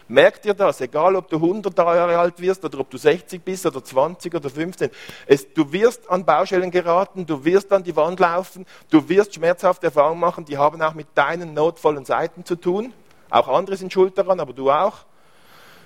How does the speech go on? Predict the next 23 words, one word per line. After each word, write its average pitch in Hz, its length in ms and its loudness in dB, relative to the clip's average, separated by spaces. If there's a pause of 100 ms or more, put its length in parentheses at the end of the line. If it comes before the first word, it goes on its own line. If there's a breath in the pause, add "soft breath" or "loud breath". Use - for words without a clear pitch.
(1040 soft breath)
Und 220 320 8
die 226 180 -12
Umleitung 214 640 2
wird 196 200 0
der 180 140 0
einzige 196 480 0
Weg 190 220 0
sein, 180 420 -2 (180)
der 165 140 2
noch 160 220 -8
geht. 160 460 -4 (640)
Danke 180 360 2
Gott 180 260 0
dafür, 180 320 0
sobald 143 400 0
du 165 60 -12
den 151 180 -10
Zeiger 156 340 -2
siehst, 143 300 -10
wo 131 60 0
es 131 80 2
lang 131 240 -2
geht. 110 200 -10